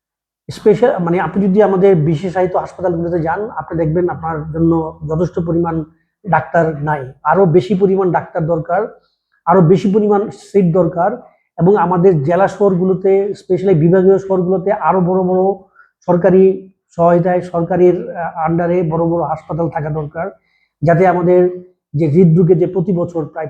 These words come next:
পৌনে তিন লক্ষ লোক বিনা চিকিৎসায় বা অল্প চিকিৎসায় বা যথাযথ সময়ে চিকিৎসা না পাওয়ার জন্য মারা যাচ্ছে।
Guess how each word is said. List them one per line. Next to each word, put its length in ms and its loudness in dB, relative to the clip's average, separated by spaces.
পৌনে 180 0
তিন 220 -2
লক্ষ 260 -2
লোক 360 -2
বিনা 260 2
চিকিৎসায় 500 -4
বা 140 -2
অল্প 500 -2
চিকিৎসায় 480 -6
বা 140 -4
যথাযথ 440 0
সময়ে 240 -4
চিকিৎসা 320 -12
না 120 -6
পাওয়ার 240 -8
জন্য 160 -10
মারা 220 -6
যাচ্ছে। 280 -10